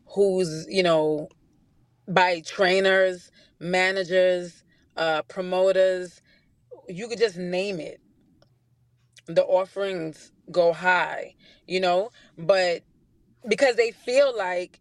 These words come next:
as if, if as a woman that, "Oh, that you need me.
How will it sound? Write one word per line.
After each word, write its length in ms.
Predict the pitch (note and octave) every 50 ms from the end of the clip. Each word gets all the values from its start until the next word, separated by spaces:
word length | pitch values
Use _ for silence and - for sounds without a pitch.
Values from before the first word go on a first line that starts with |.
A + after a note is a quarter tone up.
| _ _ -
as 180 | - - F#3+ -
if, 220 | - G3+ F#3+ -
if 120 | - G#3 G3 -
as 160 | - F#3+ F#3+
a 80 | G3 F#3
woman 280 | F#3 G3 F#3+ F#3+ F3+
that, 280 | F3+ F#3 F3 F3 D#3 - - - - _ -
"Oh, 400 | G3 F#3 F3+ F3 E3 D3+ D3 - _ _ _ _
that 220 | - F#3 F3+ F3+ F3+
you 220 | E3+ F#3+ A3 A3
need 360 | G3+ G3 G3 G3+ A3 A3 G3
me. 300 | E3 D#3+ D#3+ E3+ - _